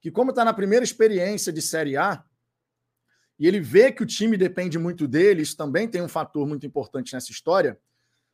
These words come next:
mas ele, obviamente, às vezes escolhe a jogada errada, no sentido de "vou partir pra dentro", quando na verdade ele poderia fazer uma tabela,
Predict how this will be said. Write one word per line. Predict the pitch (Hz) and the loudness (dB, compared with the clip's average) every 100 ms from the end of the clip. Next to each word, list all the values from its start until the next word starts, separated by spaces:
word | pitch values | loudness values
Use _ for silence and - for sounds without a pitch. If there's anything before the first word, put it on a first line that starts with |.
| - | -4
mas | 165 165 | -2 2
ele, | 226 | 6
obviamente, | 220 240 196 202 220 220 | 6 6 4 2 -2 0
às | 190 | -2
vezes | 131 196 208 175 | 2 4 4 0
escolhe | 160 156 - 202 220 | -10 -12 -6 -2 0
a | 190 | -2
jogada | 190 180 196 | -4 -4 -2
errada, | 220 185 185 127 110 | -2 -2 -4 -6 -10
no | 131 | -12
sentido | 170 170 214 190 | -10 -10 -8 -6
de | 165 185 | -4 -4
"vou | 147 202 | -2 -2
partir | 196 151 208 | -4 -6 -10
pra | 202 165 | -8 -6
dentro", | 139 220 196 - 127 | -4 -2 -2 -6 -10
quando | 165 175 | -8 -6
na | 180 | -4
verdade | 170 156 180 | -4 -2 -4
ele | 170 | -4
poderia | - 156 160 | -6 -4 -4
fazer | 156 139 | -6 -8
uma | 151 | -8
tabela, | - 120 170 185 151 120 | -8 -4 0 2 0 -4